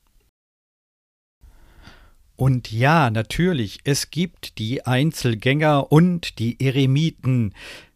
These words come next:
Die bilden aber doch die deutliche Ausnahme und garantiert nicht die Regel. Denke bitte mal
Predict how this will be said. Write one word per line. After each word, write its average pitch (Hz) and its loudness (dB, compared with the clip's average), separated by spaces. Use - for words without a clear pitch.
Die 123 -8
bilden 139 0
aber 117 0
doch 135 -4
die 110 -10
deutliche 151 -4
Ausnahme 101 -4
und 123 -4
garantiert 143 -2
nicht 117 -4
die 117 0
Regel. 113 0
Denke 160 2
bitte 156 0
mal 123 0